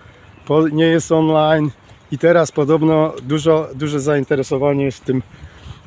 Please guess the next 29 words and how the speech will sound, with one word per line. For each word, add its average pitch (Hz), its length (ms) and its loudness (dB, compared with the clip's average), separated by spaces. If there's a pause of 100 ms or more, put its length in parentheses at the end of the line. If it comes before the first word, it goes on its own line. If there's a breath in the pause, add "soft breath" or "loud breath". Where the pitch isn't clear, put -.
zoo, 139 220 -2
bo 139 120 2
jest 139 240 0
to 135 300 -2
orientarium 139 840 -2
i 131 40 -6
tam 135 220 -6
jeszcze 147 300 -4
coś, 143 300 -8
jakieś 127 380 -10
jedno 135 420 -4 (520 loud breath)
z - 100 -14
ciekawszych 131 540 -6
czy - 140 -8
największych, 120 720 -6 (520 soft breath)
a 127 100 -6
to 139 120 -4
się 131 180 -6
okaże, 127 380 -4
jak 123 240 -4
już 123 120 -10
tam 123 200 -6
dojdziemy. 147 540 0 (880 loud breath)
Zobaczymy, 151 580 2
bo 135 200 0
z 123 40 -6
zoo 175 380 0 (160)
kolejna 160 500 0
relacja 147 580 -2